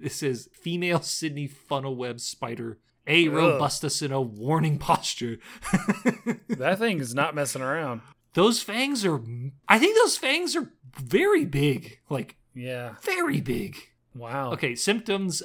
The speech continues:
Speaker 1: of, <laughs> uh, a funnel web spider bite. Early symptoms of systematic envenomation include goosebumps, sweating, tingling around the mouth and tongue, twitching, salivation, or sal-, uh,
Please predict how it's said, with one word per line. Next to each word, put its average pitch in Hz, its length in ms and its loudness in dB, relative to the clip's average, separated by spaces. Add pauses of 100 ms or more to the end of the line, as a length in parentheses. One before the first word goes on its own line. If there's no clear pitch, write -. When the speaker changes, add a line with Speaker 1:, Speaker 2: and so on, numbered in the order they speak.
Speaker 1:
of, 190 440 -2 (240)
<laughs> - 160 -4
uh, 151 340 0
a 151 100 -4
funnel 156 340 -2
web 143 180 -4
spider 160 380 -6
bite. 170 320 -4 (440)
Early 180 220 4
symptoms 175 460 0
of 139 140 -4
systematic 170 880 -2 (140)
envenomation 156 1160 0
include 139 520 -4
goosebumps, 151 500 -2
sweating, 131 580 -6
tingling 165 480 -4
around 120 220 -6
the 104 80 -10
mouth 131 300 -4
and 101 140 -16
tongue, 139 440 -4
twitching, 147 580 -6 (200)
salivation, 131 880 -6 (180)
or 127 100 -8
sal-, 117 500 -6 (180)
uh, 110 180 -8